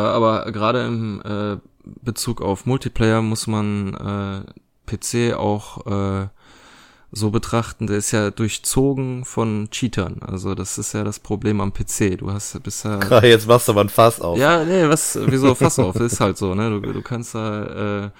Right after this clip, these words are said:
Speaker 1: selbst bei, bei Spielen, wo versucht wird, dagegen anzugehen, wie Counter-Strike oder so, kannst du nur darauf hoffen, kein Match zu haben, äh, wo kein Hacker dabei ist.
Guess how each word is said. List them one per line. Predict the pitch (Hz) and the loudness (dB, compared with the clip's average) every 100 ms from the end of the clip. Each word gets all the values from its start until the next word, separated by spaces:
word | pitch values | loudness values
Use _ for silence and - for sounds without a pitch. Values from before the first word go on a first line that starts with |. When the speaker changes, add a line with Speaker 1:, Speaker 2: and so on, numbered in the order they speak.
| - | -18
Speaker 1:
selbst | - 123 123 - | -2 -2 -2 0
bei, | 123 120 117 - | 4 4 4 0
bei | 107 113 110 | 0 0 0
Spielen, | - 123 127 113 | 0 0 2 0
wo | 117 113 | 0 0
versucht | - 104 131 - | 0 0 -2 0
wird, | 117 113 | -2 0
dagegen | 101 101 104 - | -2 -2 -2 -2
anzugehen, | 120 - 104 101 | -4 -4 -2 -2
wie | 92 | -2
Counter-Strike | - 120 120 110 101 104 92 | 0 0 0 -4 -6 -4 -2
oder | 92 | -2
so, | 85 98 | -2 -2
kannst | 113 113 - | -2 -4 -4
du | |
nur | 104 101 98 90 107 110 | -4 -2 -2 -2 0 2
darauf | 110 107 131 | 2 2 2
hoffen, | 135 120 104 | 0 -2 -2
kein | 113 104 | -2 -2
Match | 104 - - | -4 -8 -8
zu | 110 | -4
haben, | 104 104 107 117 - | 0 0 -2 -4 -6
äh, | - 107 104 98 | -4 -2 -2 -4
wo | |
kein | 92 110 117 | -4 -2 -2
Hacker | - | -2
dabei | 92 87 82 | -4 -2 -4
ist. | 80 | -6